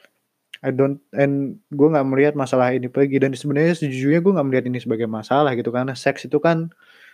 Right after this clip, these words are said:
sebenarnya apa ya, hal yang natural gitu. Kayak kita diciptakan untuk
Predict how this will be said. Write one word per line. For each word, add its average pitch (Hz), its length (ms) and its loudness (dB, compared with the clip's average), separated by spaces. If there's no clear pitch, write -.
sebenarnya 156 920 0
apa - 160 -2
ya, 131 60 2
hal 147 180 4
yang 151 140 2
natural 147 500 4
gitu. - 160 -16
Kayak 123 300 -2
kita 147 160 0
diciptakan 135 580 -2
untuk 131 160 -6